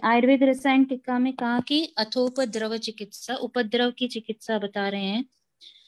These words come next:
तत्र प्रसेक चिकित्साम आह, प्रसेक की चिकित्सा particularly बता रहे हैं।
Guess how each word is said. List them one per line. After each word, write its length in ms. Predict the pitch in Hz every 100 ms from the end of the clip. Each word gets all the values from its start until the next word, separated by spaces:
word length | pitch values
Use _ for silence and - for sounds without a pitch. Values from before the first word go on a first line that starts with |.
| _ _ _ 247
तत्र 340 | 240 269 277
प्रसेक 600 | 269 247 247 269 269 277
चिकित्साम 800 | 302 269 262 254 - 254 247 254
आह, 340 | 208 208 214 277
प्रसेक 600 | 247 220 226 247 254 262
की 340 | - 262 262
चिकित्सा 540 | 247 226 233 220 247 233
particularly 680 | 220 220 220 220 214 220
बता 300 | 202 196 196
रहे 180 | 190 190
हैं। 200 | 190